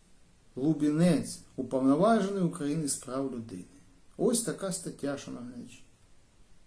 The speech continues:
Ось це проблематика. Ми з вами казали, що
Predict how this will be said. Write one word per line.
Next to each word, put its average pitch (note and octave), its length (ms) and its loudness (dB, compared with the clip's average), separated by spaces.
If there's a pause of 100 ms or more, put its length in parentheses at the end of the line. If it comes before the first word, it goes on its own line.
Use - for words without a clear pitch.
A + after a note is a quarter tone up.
(140)
Ось F#3+ 300 0 (180)
це D3+ 140 -6
проблематика. C3+ 640 -6 (1400)
Ми G3 120 0
з A3+ 40 4
вами A3+ 220 6
казали, G3 500 0
що - 260 -10